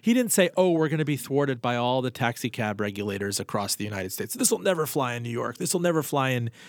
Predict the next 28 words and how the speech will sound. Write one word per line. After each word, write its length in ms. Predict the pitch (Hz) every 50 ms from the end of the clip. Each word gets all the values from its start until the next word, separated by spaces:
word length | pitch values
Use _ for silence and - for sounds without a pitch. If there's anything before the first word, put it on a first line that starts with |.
| - - - _
in, 220 | - 143 131 123 120
uh, 180 | 117 117 110 104 - - - - - - - -
you 80 | 185
know, 140 | 170 160 151
in 140 | 147 147 139
Kenya 460 | 135 - - 190 180 180 165 156 143
or 120 | 135 127
other 200 | 131 143 135 143 -
places." 340 | - 160 147 127 - 131 117
But 220 | - - 165 - _ -
there's 220 | 165 180 175 -
something 340 | - 247 254 247 262 233 214
about 320 | 202 175 170 147 139 -
tech 240 | - - 170 - -
people 320 | - 151 143 139 - 123
that, 220 | 120 120 123 - -
that 160 | 131 123 -
says, 220 | - 135 120 - - - 135
"Do 220 | 127 135 214 247 277
it 80 | 240
anyway 540 | 190 160 180 180 151 120 113 101 95 107 -
and 160 | - 143 135 135
ask 240 | 131 139 147 -
for 100 | - 147
forgiveness, 680 | 131 - - 120 101 107 113 117 101 101 98 95 - -
not 160 | 117 113 104 -
for 160 | - 120 104
permission." 640 | - - 107 95 101 107 110 - - 107 82 76